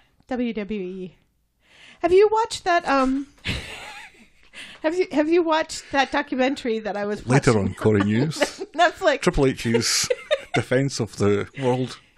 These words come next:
Speaker 2: Wrestling
Speaker 1: No,
Speaker 2: Championship
Speaker 1: no,
Speaker 2: belt.
Speaker 1: that, uh, uh, the Toys That Made Us, uh, documentary series on Netflix, because they talk about the W W E toys on there, and it's, and it, and the fact that there were, like, rival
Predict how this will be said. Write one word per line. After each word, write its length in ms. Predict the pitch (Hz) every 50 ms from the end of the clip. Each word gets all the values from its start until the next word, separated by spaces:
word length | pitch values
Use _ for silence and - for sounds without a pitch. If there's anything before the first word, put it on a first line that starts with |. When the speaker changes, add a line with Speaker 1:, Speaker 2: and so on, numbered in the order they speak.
| - - - -
Speaker 2:
Wrestling 300 | - 135 - 370 427 523 554 523
Speaker 1:
No, 60 | 494
Speaker 2:
Championship 320 | 440 381 311 294 370 427 427
Speaker 1:
no, 80 | 415
Speaker 2:
belt. 180 | 392 339 - -
Speaker 1:
that, 200 | 339 320 311 -
uh, 300 | 233 277 285 262 262 262 -
uh, 140 | 240 240
the 140 | 233 226 262
Toys 340 | 226 - - 294 277 294 240
That 160 | 247 220 214
Made 220 | 220 214 220 240 247
Us, 420 | 214 190 202 - - - - - _ -
uh, 320 | 196 190 180 175 175 180 180 - _ _ _ -
documentary 540 | 214 214 - 220 190 196 196 - - 190 190
series 380 | 190 - 208 190 196 190 190
on 120 | 202 180 180
Netflix, 540 | 180 180 196 - - - 196 170 - - -
because 280 | - 190 - 190 175 -
they 120 | 190 185
talk 260 | 185 - 196 190 -
about 220 | 190 180 180 180 -
the 60 | 175
W 300 | 180 180 180 185 180 180
W 300 | 170 180 175 180 180 175
E 160 | 170 175 175
toys 680 | 185 - - - 185 170 165 165 165 160 - - - - _ _ _ _ _ _ _ _ _ _ _ _ _ _ _ -
on 240 | 180 190 175 196
there, 440 | 185 160 165 165 160 156 160 165 - _ _
and 140 | - 202 196
it's, 200 | 175 175 - - -
and 120 | 165 185 190
it, 140 | 185 180 _
and 220 | - 185 175 170 185
the 80 | 226
fact 380 | - - 185 185 180 - - -
that 260 | 185 170 170 - _
there 100 | 196 190
were, 220 | 175 175 175 175 170
like, 240 | 170 170 170 170 - -
rival 640 | 175 175 175 170 175 170 190 185 170 165 160 165 165